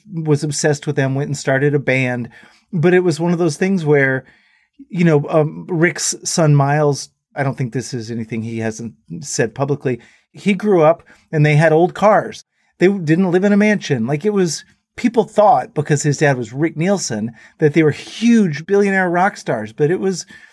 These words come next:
it's probably like it is with my kids. You know, we just live in a house and make car payments and hope to keep being able to pay the mortgage, and the kids go to public school. And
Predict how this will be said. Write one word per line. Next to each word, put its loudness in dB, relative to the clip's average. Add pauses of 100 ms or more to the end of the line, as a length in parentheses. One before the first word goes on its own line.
(260)
it's -2
probably 2
like 2
it 0
is 2
with 0
my 0
kids. -6
You -2
know, -2
we 0
just -8
live -4
in -2
a -2
house -4
and -8 (440)
make 2
car 0
payments 0
and -10
hope 0
to -8
keep -4 (440)
being -2
able -2
to -2
pay -2
the 2
mortgage, -2
and -4
the -8
kids -8
go 0
to 0
public -6
school. -2
And -8